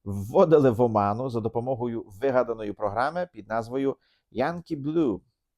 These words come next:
яка нібито досліджувала інопланетні технології.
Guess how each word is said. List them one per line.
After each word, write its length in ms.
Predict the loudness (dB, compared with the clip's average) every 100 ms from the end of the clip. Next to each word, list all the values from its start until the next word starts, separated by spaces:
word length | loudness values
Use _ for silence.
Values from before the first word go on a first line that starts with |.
| _ _ _ _
яка 240 | -2 0 0
нібито 580 | 0 4 4 4 0
досліджувала 920 | 0 0 -2 -4 -4 -2 0 0 -2 -4
інопланетні 760 | -6 -4 -2 -2 -2 -8 -10
технології. 760 | -8 -8 -6 -4 -2 -4 -8